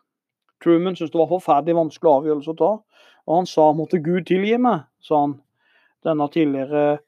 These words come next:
eh, forretningsmannen som gikk konkurs i New Deal, og som egentlig hadde, ikke hadde lyst til å bli president.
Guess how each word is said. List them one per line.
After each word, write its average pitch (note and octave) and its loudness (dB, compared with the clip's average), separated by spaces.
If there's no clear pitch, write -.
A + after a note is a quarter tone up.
eh, D3 -2
forretningsmannen F3+ 2
som B3+ 4
gikk A#3+ 0
konkurs F#3 2
i F#3 0
New E3 4
Deal, D#3 4
og D#3 -2
som G3+ -6
egentlig D3 -2
hadde, F3 0
ikke D3 -4
hadde D#3 -4
lyst C4 -2
til B3 -2
å E3 0
bli D3+ -6
president. C3+ -8